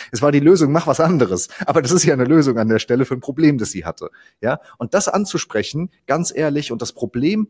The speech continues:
für einen kurzen Moment ganz groß zu machen, wird immer ein großer Hebel sein dafür, eine Entscheidung zu treffen, ob es eine Kaufentscheidung ist oder etwas anderes, aber eine Entscheidung zu treffen. Und das ist im Übrigen für mich die Definition von Verkauf, anderen dabei zu helfen,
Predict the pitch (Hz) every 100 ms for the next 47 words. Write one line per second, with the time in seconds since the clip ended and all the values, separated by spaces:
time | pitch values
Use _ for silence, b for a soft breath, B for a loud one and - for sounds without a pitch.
0 | _ 139 123 - 254 - 208 185 147 110
1 | - 156 196 - 165 165 - 110 101 -
2 | 139 123 - 196 185 - 151 160 135 127
3 | 147 120 110 110 104 147 - 131 143 B
4 | B B _ - 135 143 131 120 - 156
5 | 156 143 110 - - 92 - 95 95 110
6 | 95 - 151 202 185 190 180 165 170 117
7 | 107 104 - 123 160 170 175 - B B
8 | - 139 160 143 139 123 - 143 117 98
9 | 87 - 87 - 90 147 156 135 123 175
10 | 139 113 - 120 143 123 117 - 110 -
11 | 135 127 113 - - 160 139 180 - B
12 | B _ 180 202 143 113 104 104 101 -
13 | 92 98 - 156